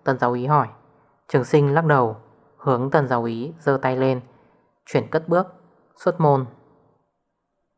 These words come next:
Tần Giáo Úy mấy phen muốn nói lại thôi, chẳng qua cuối cùng vẫn không nói gì, đứng ở cửa đưa mắt nhìn Trường Sinh trở về kho củi.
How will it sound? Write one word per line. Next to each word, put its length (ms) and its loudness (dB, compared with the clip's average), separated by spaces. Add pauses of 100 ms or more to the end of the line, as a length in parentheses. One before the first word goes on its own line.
(640)
Tần 140 2
Giáo 140 2
Úy 440 0
mấy 160 0
phen 260 0
muốn 180 0
nói 180 0
lại 180 -6
thôi, 300 0 (600)
chẳng 200 -2
qua 160 2
cuối 140 0
cùng 360 2 (100)
vẫn 240 -2
không 200 -2
nói 140 -2
gì, 300 -2 (680)
đứng 180 2
ở 140 2
cửa 360 2
đưa 160 0
mắt 260 -2
nhìn 180 -4
Trường 180 -6
Sinh 360 0
trở 160 -4
về 220 -4
kho 160 0
củi. 240 -2